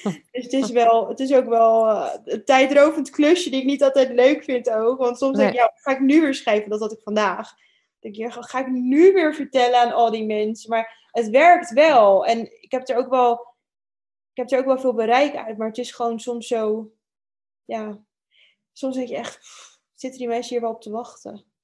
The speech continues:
Speaker 2: Ja? Heb je dat ook nog wel steeds?
Speaker 1: Ja, jij niet?
Speaker 2: Ehm, nee, ik, ik, ik, ik kijk gewoon wat ik leuk vind.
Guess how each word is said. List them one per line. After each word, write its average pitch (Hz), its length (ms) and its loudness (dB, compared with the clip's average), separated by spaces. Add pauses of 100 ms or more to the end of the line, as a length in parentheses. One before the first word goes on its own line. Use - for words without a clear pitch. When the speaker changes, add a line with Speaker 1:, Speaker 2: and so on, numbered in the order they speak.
(260)
Speaker 2:
Ja? 233 460 2
Heb 196 180 -2
je 202 100 -2
dat 196 180 -2
ook 185 80 -6
nog 165 180 -8
wel 151 260 -6
steeds? 151 500 -6 (300)
Speaker 1:
Ja, 220 260 0
jij 208 180 2
niet? 277 520 -6 (1400)
Speaker 2:
Ehm, 277 1300 6 (120)
nee, 190 420 2
ik, 202 260 -2
ik, - 260 -2 (160)
ik, - 300 -4 (200)
ik 226 280 0
kijk 226 240 4
gewoon 226 300 2
wat 220 160 0
ik 208 120 -2
leuk 226 340 4
vind. 320 580 -4